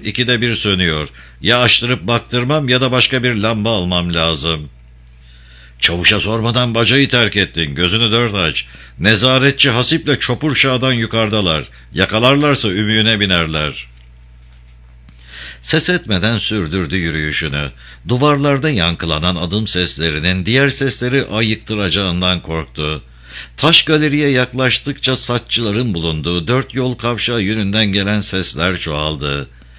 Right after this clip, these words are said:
Vincin insan gibi soluduğu, kömür damarlarını parçalayan potkobaçla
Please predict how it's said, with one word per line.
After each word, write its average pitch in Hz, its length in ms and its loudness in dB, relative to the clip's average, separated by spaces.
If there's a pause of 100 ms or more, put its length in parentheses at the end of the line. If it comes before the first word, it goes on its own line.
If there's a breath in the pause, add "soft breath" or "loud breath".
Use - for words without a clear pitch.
(320 loud breath)
Vincin 160 500 4
insan 143 540 -2
gibi 85 220 -2
soluduğu, 78 600 -4
kömür 135 380 -2
damarlarını 117 640 -2
parçalayan 87 680 0
potkobaçla 95 1000 0